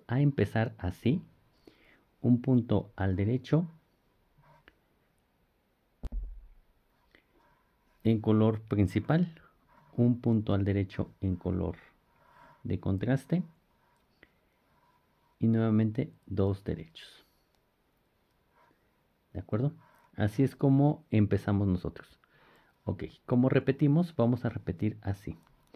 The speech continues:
Esta va a ser la repetición. Dos en color principal, uno en color de contraste y dos en color principal.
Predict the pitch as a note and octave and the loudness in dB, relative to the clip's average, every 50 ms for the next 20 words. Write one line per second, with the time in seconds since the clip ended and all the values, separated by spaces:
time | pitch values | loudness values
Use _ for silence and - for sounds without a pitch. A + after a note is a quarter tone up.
0 | - _ _ _ _ _ _ _ _ _ - B2+ B2 - C3+ B2+ B2+ B2 - A#2 | -20 _ _ _ _ _ _ _ _ _ -2 -2 0 2 2 2 2 2 0 0
1 | A#2 A2+ G#2+ A2 A2 - - - - - - - - - _ _ _ _ _ _ | 0 0 0 -2 -4 -4 -6 -6 -8 -10 -10 -12 -18 -18 _ _ _ _ _ _
2 | _ _ _ _ _ _ _ - F#2+ F#2 G#2 G#2+ A#2 C#3 D#3+ - - - - - | _ _ _ _ _ _ _ -10 -6 -2 -2 0 0 -2 -4 -8 -12 -20 -20 -20
3 | _ - - - _ _ - G#2 G2 - G2 G2+ G2+ G2 G2+ - - G#2 G2+ F#2+ | _ -20 -20 -20 _ _ -2 0 0 0 0 0 0 0 0 0 0 0 0 0
4 | - - - D3 D3+ D#3 F3+ E3 - _ _ _ _ _ _ _ _ _ _ _ | 0 -2 -2 0 0 0 -2 -4 -8 _ _ _ _ _ _ _ _ _ _ _
5 | _ _ _ _ _ _ _ _ _ _ _ _ _ _ _ _ _ _ _ _ | _ _ _ _ _ _ _ _ _ _ _ _ _ _ _ _ _ _ _ _
6 | _ _ _ - B2+ B2+ B2 A#2+ A#2 G#2+ - - _ G#2 G2+ G2 F#2+ - - G2+ | _ _ _ 2 4 4 4 2 0 -2 -6 -6 _ 0 2 2 2 0 0 0
7 | G2+ G2+ G#2 G2+ G2 G2+ F#2+ G2 F#2 - - G2+ G2+ G2 A2 B2 C3 C3 - - | 2 2 2 0 0 0 -2 -2 -2 0 0 0 0 0 0 0 -2 -2 -2 -4
8 | - C#3 F3 E3+ - - _ _ _ _ _ _ _ _ _ _ _ _ _ _ | -4 -2 -2 -4 -8 -16 _ _ _ _ _ _ _ _ _ _ _ _ _ _
9 | _ _ _ _ _ _ _ _ _ _ _ _ _ _ _ _ _ _ _ _ | _ _ _ _ _ _ _ _ _ _ _ _ _ _ _ _ _ _ _ _
10 | _ _ _ - A#2 A#2+ C3 - - - A2 G#2+ A2 A2 G#2+ A2 - - - G#2+ | _ _ _ -2 0 0 0 -2 -6 -8 -4 -2 -2 -2 -2 -4 -8 -8 -2 -2
11 | G#2+ G2+ G#2 - G2 F#2+ F#2 F#2 G2 - - F#2+ F#2 F2 - - E2 - - | 0 0 0 0 0 0 0 0 -2 -4 -2 -2 -2 -2 -2 -6 -8 -10 -12